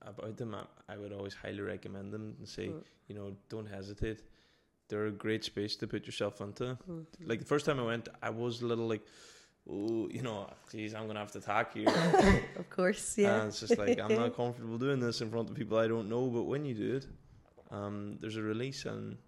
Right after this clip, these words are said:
Speaker 1: it, it feels good. You know, you, you just feel lighter. You feel
Speaker 2: Yeah.
Speaker 1: better.
Speaker 2: You need a challenge. Like, the sense of mastery in life comes from challenge.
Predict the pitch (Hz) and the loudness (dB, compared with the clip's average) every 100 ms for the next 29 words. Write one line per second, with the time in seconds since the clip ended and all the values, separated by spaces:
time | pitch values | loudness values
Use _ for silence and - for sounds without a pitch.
0 | _ - - - - - 135 147 139 - | _ -18 -18 -10 -10 -8 -6 -6 -8 -8
1 | - - - 120 113 107 - - 98 107 | -8 -8 -10 -8 -6 -8 -10 -12 -10 -6
2 | 127 - - 107 117 117 113 127 123 _ | -6 -8 -6 -4 -2 -4 -4 -6 -8 _
3 | - 131 - 156 - - - 139 - - | -18 -14 -10 -8 -6 -6 -8 -10 -14 -8
4 | 214 208 233 269 - - 165 165 165 - | -2 0 0 -2 -4 -8 -4 -4 -4 -8
5 | - _ _ - - - 202 233 - 247 | -18 _ _ -20 -6 -4 -2 -2 2 0
6 | 254 233 196 180 156 - - 196 190 165 | 0 -2 0 0 -2 -4 -2 0 0 0
7 | - 196 - - - 208 247 - 180 - | -2 -4 -8 -6 0 0 0 -2 -2 -2
8 | 52 277 202 175 - - | -2 0 0 -2 -4 -12